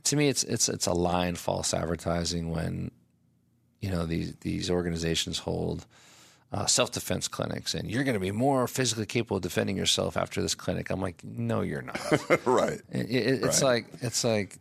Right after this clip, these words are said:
Speaker 1: taking somebody who's never played basketball before, and, "After this clinic, you're gonna be able to play basketball." It's,
Speaker 2: Mm-hmm.
Speaker 1: "No, you, I exposed you to basketball, and you
Speaker 2: Right.
Speaker 1: understand dribbling and shooting now, but you can't go play basketball,"
Speaker 2: Right.
Speaker 1: uh, with any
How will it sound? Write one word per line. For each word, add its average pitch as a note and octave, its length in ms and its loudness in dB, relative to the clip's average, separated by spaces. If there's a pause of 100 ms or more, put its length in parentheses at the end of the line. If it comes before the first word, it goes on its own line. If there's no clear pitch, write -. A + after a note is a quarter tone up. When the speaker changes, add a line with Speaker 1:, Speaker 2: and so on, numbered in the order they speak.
(120)
Speaker 1:
taking C#3+ 300 0
somebody A#2+ 260 2
who's G2 80 0
never G#2+ 160 2
played G2 400 0
basketball F#2 540 2
before, F2 380 -2
and, F2 180 -2
"After C3 240 2
this B2+ 160 4
clinic, C3 440 0
you're B2+ 120 2
gonna A#2 140 2
be A#2+ 80 4
able G2+ 140 4
to - 40 -6
play A#2 160 4
basketball." F#2+ 640 2
It's, F2+ 160 -4
Speaker 2:
Mm-hmm. B2+ 320 4
Speaker 1:
"No, C3 220 6
you, C3 640 4 (520)
I A2+ 140 6
exposed G#2+ 600 4
you A#2 60 4
to F#2+ 100 0
basketball, F2 800 2
and F#2+ 100 0
you F#2 100 4
Speaker 2:
Right. - 80 6
Speaker 1:
understand G2 420 2
dribbling F#2 360 2
and E2 120 0
shooting A2 400 4
now, F2 160 2
but F#2+ 240 0
you D3 60 0
can't F#2 340 0
go E2+ 140 2
play D2+ 260 -2
basketball," D#2 880 2
Speaker 2:
Right. - 240 2 (340)
Speaker 1:
uh, F#2 260 0
with E2+ 200 -2
any G2+ 420 2